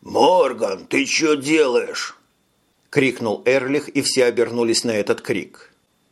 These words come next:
Однако Том, ни на что не обращая внимания, схватил пульт и, резко дернув его, вырвал из стены провода. Брызнули искры замкнутой проводки.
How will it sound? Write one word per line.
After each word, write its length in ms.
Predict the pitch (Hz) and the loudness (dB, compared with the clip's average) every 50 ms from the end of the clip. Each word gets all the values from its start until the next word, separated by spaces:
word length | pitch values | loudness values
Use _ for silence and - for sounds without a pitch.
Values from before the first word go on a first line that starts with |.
| _ _ _ _ _ _ - | _ _ _ _ _ _ 0
Однако 520 | 104 101 107 117 151 190 202 202 202 180 | 2 2 2 2 0 -2 0 2 0 2
Том, 240 | 190 190 185 170 180 | 2 2 2 2 2
ни 80 | 180 | 0
на 120 | 170 170 160 | 0 0 0
что 220 | - - - 170 | 0 0 0 0
не 100 | 151 156 | 2 2
обращая 640 | 151 135 123 139 139 131 - - - 143 131 123 117 | 2 2 2 2 2 0 -2 -2 0 2 2 2 2
внимания, 580 | 113 120 120 123 135 151 147 139 127 123 110 | 0 0 0 0 2 2 2 2 2 2 0
схватил 540 | - - - - 127 117 - - 131 110 95 | -2 -2 0 2 2 2 2 0 -2 -2 -2
пульт 560 | 87 - - 147 165 165 165 - - - - - - - | -4 -6 -2 0 0 0 0 -2 -12 -20 -20 -14 -4 0
и, 100 | - 117 | 2 2
резко 320 | 127 131 123 - - 123 | 4 2 0 0 -2 -4
дернув 520 | 110 92 117 139 156 - 151 151 117 - - | -2 0 2 2 2 2 0 -2 -6 -4 -2
его, 420 | 131 139 139 143 147 143 135 135 - | 0 0 2 4 2 2 0 -2 -8
вырвал 480 | - 92 113 135 139 135 131 135 139 131 | -6 0 2 2 2 2 2 2 0 0
из 200 | - - 120 - | -2 -4 -6 -6
стены 340 | - - - 117 107 101 95 | -2 0 0 0 0 0 -2
провода. 640 | - 107 107 110 110 110 107 101 110 82 - - - _ _ _ _ _ _ _ _ _ _ _ _ - | 0 0 0 2 2 0 0 -2 -2 -4 -6 -8 -14 _ _ _ _ _ _ _ _ _ _ _ _ -10
Брызнули 560 | - 123 - 127 143 135 120 131 131 123 135 | -2 2 2 2 2 2 0 -2 0 0 0
искры 480 | - - 135 131 123 - - 120 139 127 | -2 -2 0 -2 -2 -2 -2 -2 -2 0
замкнутой 560 | 120 139 120 117 120 - 123 117 113 123 113 | 0 0 -2 -2 -2 -6 -8 -6 -4 -4 -2
проводки. 680 | - 120 123 120 117 107 95 - - - - - - | 0 0 0 0 0 0 -2 -4 -6 -8 -18 -20 -20